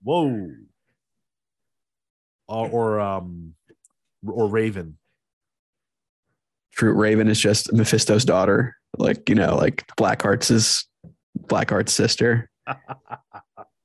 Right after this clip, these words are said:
Speaker 1: Um, okay, so
Speaker 2: Uh,
Speaker 1: this
Speaker 2: Blackheart,
Speaker 1: is
Speaker 2: sorry, sorry, side note, Blackheart showed up in a comic the other day that I was reading, like a,
Speaker 1: Yeah?
Speaker 2: a,
Speaker 1: Which
Speaker 2: a,
Speaker 1: one?
Speaker 2: a,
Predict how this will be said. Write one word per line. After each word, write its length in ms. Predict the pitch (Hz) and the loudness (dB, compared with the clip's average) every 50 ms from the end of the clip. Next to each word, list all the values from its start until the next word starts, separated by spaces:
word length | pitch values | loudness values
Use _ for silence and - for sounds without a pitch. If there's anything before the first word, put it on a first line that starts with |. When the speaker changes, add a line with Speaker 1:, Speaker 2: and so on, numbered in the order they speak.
| _ _ _ - 302 302 302 302 - - - _ _ 247 185 - - | _ _ _ -18 -18 -16 -18 -20 -20 -20 -20 _ _ -20 -20 -12 -8
Speaker 1:
Um, 680 | 113 113 113 113 110 110 110 110 104 104 104 104 104 - _ _ _ _ - | -4 -2 -2 0 0 0 -2 -2 -4 -6 -8 -12 -14 -16 _ _ _ _ -6
okay, 320 | 127 139 131 - 147 127 117 | -4 -4 -2 -2 -2 -2 -2
so 260 | 113 - - 131 117 | -2 -2 -2 -2 0
Speaker 2:
Uh, 80 | 113 135 | 2 2
Speaker 1:
this 120 | 151 143 | 4 4
Speaker 2:
Blackheart, 340 | 156 165 - - 208 - - | 4 2 2 0 0 0 0
Speaker 1:
is 60 | - | 2
Speaker 2:
sorry, 220 | - 165 135 117 | 2 2 2 2
sorry, 220 | 107 - 117 117 110 | 2 2 2 2 2
side 180 | - 147 135 | 2 2 2
note, 160 | 120 117 107 95 | 2 2 2 2
Blackheart 380 | 123 117 131 - - 143 123 | 0 0 0 0 0 0 2
showed 180 | - - 120 117 | 2 2 2 2
up 140 | 120 117 131 | 2 2 0
in 60 | 117 | 0
a 20 | |
comic 360 | - - 107 107 117 123 - | 0 2 2 2 2 2 2
the 80 | - 123 | 2 2
other 140 | 123 123 120 | 4 4 4
day 140 | 127 123 123 | 4 4 4
that 80 | 120 | 4
I 60 | 123 123 | 4 2
was 100 | 120 123 | 2 2
reading, 400 | 123 131 135 143 139 139 143 - - | 2 4 4 4 2 2 0 -2 -4
like 140 | - 120 104 | -4 -2 0
a, 100 | 110 95 | 0 0
Speaker 1:
Yeah? 140 | 135 147 107 | 0 0 0
Speaker 2:
a, 240 | 110 107 98 110 101 | 0 2 2 2 0
Speaker 1:
Which 120 | - - | 0 0
Speaker 2:
a, 60 | 104 | 0
Speaker 1:
one? 100 | 110 104 - | 0 0 2
Speaker 2:
a, 120 | 104 107 | 0 0